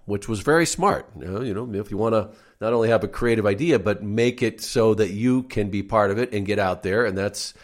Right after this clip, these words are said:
exactly what he did. And, uh, uh, he became, you know, part of that show, and then, uh,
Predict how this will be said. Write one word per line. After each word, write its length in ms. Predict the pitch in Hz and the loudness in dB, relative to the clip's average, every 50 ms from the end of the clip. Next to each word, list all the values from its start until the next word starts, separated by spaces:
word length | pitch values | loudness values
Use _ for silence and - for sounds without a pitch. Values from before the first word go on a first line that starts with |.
| - - _ _ | -20 -20 _ _
exactly 480 | - 95 90 107 120 113 139 - - 110 | -12 -8 -2 2 2 2 2 2 0 0
what 120 | 101 98 | 0 0
he 80 | 92 87 | 0 -2
did. 380 | 78 101 123 156 160 117 98 | -2 -2 0 0 0 0 -2
And, 380 | - - 92 95 95 95 92 90 | -2 -6 -6 -6 -6 -6 -4 -4
uh, 300 | 90 92 90 87 87 87 - _ _ _ - _ _ _ _ _ _ _ _ _ - | -4 -2 -2 -4 -6 -8 -12 _ _ _ -20 _ _ _ _ _ _ _ _ _ -18
uh, 360 | - 85 - - - 82 - | -14 -12 -10 -10 -10 -10 -10
he 140 | - 104 110 | -8 -8 -6
became, 680 | 104 - 113 - - 120 117 117 113 110 101 - - - | -6 -6 -8 -2 2 4 4 4 2 0 -4 -8 -12 -18
you 60 | - - | -14 -14
know, 80 | - | -14
part 300 | - - - 110 113 113 | -6 -2 4 4 4 4
of 60 | 107 104 | 4 4
that 200 | 107 104 - - | 2 0 0 -4
show, 480 | - - 107 90 87 104 117 143 - - _ _ _ _ _ _ _ _ _ _ _ _ | -6 -4 -2 -2 -2 -2 -4 -6 -10 -18 _ _ _ _ _ _ _ _ _ _ _ _
and 480 | - 107 104 107 107 107 107 107 98 95 | -6 -4 -2 0 0 0 0 -2 -2 2
then, 520 | 117 123 131 131 127 123 123 120 117 113 | 4 6 8 8 8 6 4 0 0 -2
uh, 420 | 98 107 107 104 101 101 92 87 | -2 0 0 0 0 -2 -2 -4